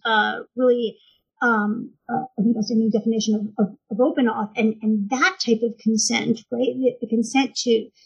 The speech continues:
to actually access the data, uh, from, from an application that, that may house that, that, that data. When, when I think of consent, in addition,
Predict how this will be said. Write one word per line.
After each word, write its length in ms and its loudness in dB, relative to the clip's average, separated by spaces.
to 120 2
actually 360 -2
access 500 0
the 100 0
data, 520 -2
uh, 340 0
from, 360 0
from 200 2
an 60 -2
application 880 0
that, 280 -2
that 140 -2
may 180 0
house 200 2
that, 200 0
that, 300 2
that 260 -2
data. 440 0
When, 460 0
when 160 0
I 220 2
think 160 2
of 100 -4
consent, 420 0
in 160 2
addition, 760 -2